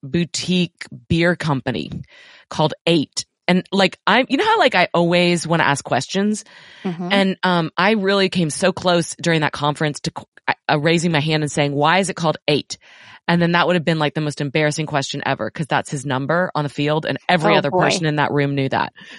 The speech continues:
Speaker 1: But I had the good sense to shut the hell up. And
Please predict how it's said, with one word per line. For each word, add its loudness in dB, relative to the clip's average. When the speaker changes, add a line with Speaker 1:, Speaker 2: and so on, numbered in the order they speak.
Speaker 1:
But 0
I 4
had 2
the 2
good 0
sense 2
to -4
shut 2
the 4
hell 4
up. 0
And 4